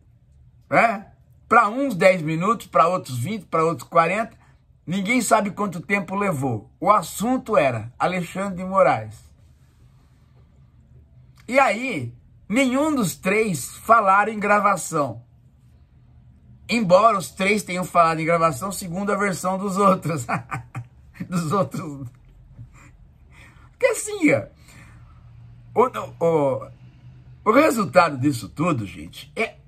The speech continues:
óbvio. É óbvio. Eles falaram, sim,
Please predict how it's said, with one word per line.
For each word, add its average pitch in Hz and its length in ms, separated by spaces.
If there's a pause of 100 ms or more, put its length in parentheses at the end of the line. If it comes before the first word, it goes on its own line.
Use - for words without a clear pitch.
óbvio. 135 880 (240)
É 185 220 (140)
óbvio. 160 920 (220)
Eles 233 400
falaram, 165 1040 (280)
sim, 170 800